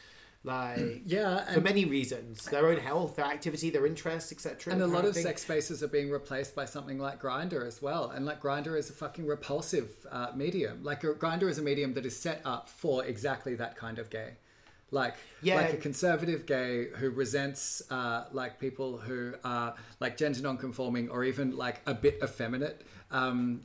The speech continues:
Speaker 2: and, like, and so, like, everyone butches up on this platform. Everyone.
Speaker 1: Yeah.
Speaker 2: And then, like, and even people, like, it's, the platform is set up exactly. And the guy who, uh, set,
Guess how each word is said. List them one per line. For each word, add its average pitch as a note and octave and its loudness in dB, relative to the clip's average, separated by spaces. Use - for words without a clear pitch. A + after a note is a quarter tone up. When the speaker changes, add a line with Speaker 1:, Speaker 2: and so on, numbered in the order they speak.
Speaker 2:
and, C#3 0
like, C3+ -2
and D3+ 2
so, F#3 4
like, D3+ 2
everyone G3 10
butches E3 0
up F#3 0
on C3 2
this C3+ -2
platform. F3+ -4
Everyone. C#3 2
Speaker 1:
Yeah. C3 -2
Speaker 2:
And E3 8
then, F3+ 6
like, E3+ 0
and F#3+ 8
even G#3+ 10
people, F#3+ 2
like, E3+ 2
it's, E3+ 0
the F3+ 2
platform F3 0
is C#3+ -2
set - 0
up C#3 -2
exactly. C3 -2
And D#3 0
the D#3+ 2
guy F3 2
who, C#3 2
uh, A#2+ -2
set, C3+ -8